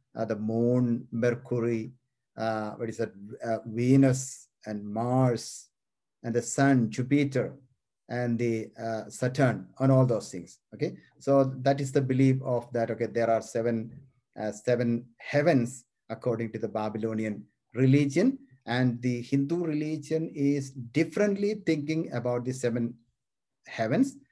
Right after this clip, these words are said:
and at the same, same time, Islam religion is, uh, uh, believing in, in some kind of different, uh, uh, type of seven, uh, heavens, but they believe in seven heavens are there.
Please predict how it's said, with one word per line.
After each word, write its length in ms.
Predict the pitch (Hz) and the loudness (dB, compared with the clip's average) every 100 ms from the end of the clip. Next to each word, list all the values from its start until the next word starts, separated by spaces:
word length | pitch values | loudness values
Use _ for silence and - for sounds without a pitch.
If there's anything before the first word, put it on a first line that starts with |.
| _ _ _ | _ _ _
and 360 | 117 117 120 117 | -4 -2 -2 -4
at 200 | - 123 | -6 -8
the 120 | 135 131 | -6 -2
same, 260 | 120 123 117 - | 0 0 -4 -8
same 300 | - 135 139 | 0 2 4
time, 340 | 123 113 110 - - _ | 2 0 -2 -10 -20 _
Islam 440 | 135 135 139 170 165 | -2 -2 2 2 4
religion 640 | 117 107 110 110 110 135 - _ | 0 -2 -4 -4 -6 -8 -14 _
is, 340 | 110 113 110 131 123 | -6 -4 -4 -10 -8
uh, 220 | 110 107 107 | -8 -8 -8
uh, 100 | 104 | -10
believing 600 | 101 110 120 117 113 110 - | -8 -4 -2 -2 -4 -6 -8
in, 260 | 117 113 110 | -6 -6 -4
in 200 | 113 113 | -4 -4
some 240 | - 156 | -2 -2
kind 240 | 175 151 131 | 0 0 0
of 180 | 117 | -2
different, 420 | 113 120 120 113 107 | -4 -4 -2 -2 -4
uh, 100 | 101 - _ _ 110 | -6 -12 _ _ -8
uh, 220 | 107 104 101 | -6 -6 -4
type 280 | 110 110 110 | -2 -2 -2
of 180 | 104 - | -4 -6
seven, 540 | - 104 95 98 92 - 98 | -10 -6 -6 -8 -10 -14 -14
uh, 180 | 95 90 _ | -14 -16 _
heavens, 440 | - 156 123 92 | -2 2 2 -2
but 320 | - 135 131 131 | -4 -4 -2 4
they 140 | 143 | 4
believe 360 | 131 127 180 151 | 4 2 2 2
in 100 | 135 | 0
seven 380 | - 127 139 | 0 2 4
heavens 440 | 135 131 113 117 - | 4 2 -2 -4 -4
are 180 | 85 65 | -8 -8
there. 200 | 85 - | -12 -14